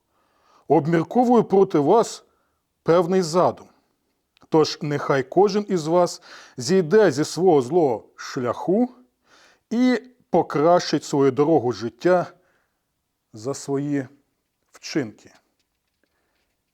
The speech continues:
І для того, щоб зрозуміти ці слова, нам дійсно потрібно усвідомити, в якому саме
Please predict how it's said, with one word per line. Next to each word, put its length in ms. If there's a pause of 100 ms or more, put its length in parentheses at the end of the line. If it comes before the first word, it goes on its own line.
(160)
І 60
для 120
того, 200
щоб 360
зрозуміти 640
ці 200
слова, 440 (640)
нам 220
дійсно 460
потрібно 840 (520)
усвідомити, 1000
в 80
якому 460
саме 540